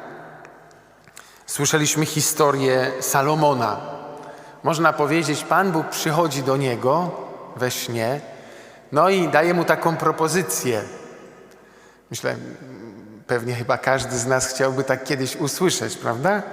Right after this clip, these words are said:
Pan Bóg przychodzi i mówi: „Proś o to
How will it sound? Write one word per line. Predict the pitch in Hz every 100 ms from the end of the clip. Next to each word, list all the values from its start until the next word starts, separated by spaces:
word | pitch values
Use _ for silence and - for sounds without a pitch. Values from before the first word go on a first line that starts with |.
| - - - -
Pan | 208 240
Bóg | 202 170
przychodzi | - 151 190 202 156 160
i |
mówi: | 160 160 151 147 - - - - - - -
„Proś | 247 247 - - - - - - -
o | 180 185
to | 185 160 151 -